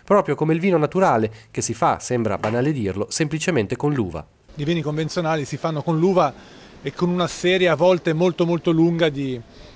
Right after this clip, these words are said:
Speaker 2: corroboranti e additivi, ecco, che concorrono alla formazione di quel vino. Invece i vini naturali tendenzialmente si fanno con l'uva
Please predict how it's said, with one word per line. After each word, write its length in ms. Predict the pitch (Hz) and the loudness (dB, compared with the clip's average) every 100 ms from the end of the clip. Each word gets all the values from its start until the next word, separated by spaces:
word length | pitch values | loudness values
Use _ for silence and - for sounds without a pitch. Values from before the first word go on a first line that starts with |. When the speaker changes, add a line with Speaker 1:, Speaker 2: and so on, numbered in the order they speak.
| - | -8
Speaker 2:
corroboranti 720 | 165 160 156 160 160 165 - | -2 0 2 2 2 -2 0
e 40 | |
additivi, 580 | 147 143 131 143 143 131 | -2 -2 -4 -4 -4 -2
ecco, 480 | 123 120 - 120 107 | -2 -4 -6 -10 -8
che 100 | - | -6
concorrono 480 | 151 151 - 160 156 | -4 -2 0 0 0
alla 120 | 143 | -2
formazione 420 | - 147 135 160 | -2 -4 -2 -4
di 60 | 139 | -4
quel 240 | - 147 | -4 -4
vino. 380 | 117 131 113 117 139 | -4 -6 -6 -10 -6
Invece 280 | 180 - | -6 -4
i 20 | 143 | -4
vini 100 | 147 | -2
naturali 520 | 147 156 143 135 123 - - - - | -2 0 2 0 -4 -10 -20 -20 -4
tendenzialmente 1000 | 180 175 180 175 165 170 170 175 170 147 | -2 0 0 2 0 0 -4 0 0 0
si 120 | 147 | -2
fanno 220 | 160 151 | -2 0
con 160 | 156 165 | 2 2
l'uva 440 | 180 190 180 156 | 4 4 2 0